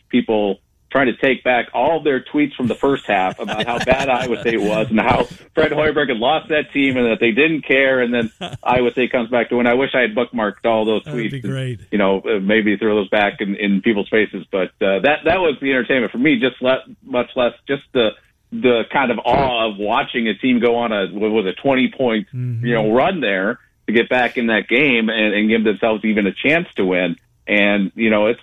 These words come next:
Speaker 1: that's just one of the most incredible things I've seen in, in my time going to Hilton Coliseum, much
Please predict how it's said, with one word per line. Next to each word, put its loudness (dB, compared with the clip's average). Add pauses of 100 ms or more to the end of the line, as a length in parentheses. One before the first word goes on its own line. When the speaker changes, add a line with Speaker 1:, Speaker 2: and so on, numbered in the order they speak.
Speaker 1:
that's 0
just -6
one 2
of 0
the 2
most 0
incredible -2
things 0
I've 0
seen 2
in, -2
in -2 (460)
my 4
time -2
going 2
to 0
Hilton -6
Coliseum, 0
much 0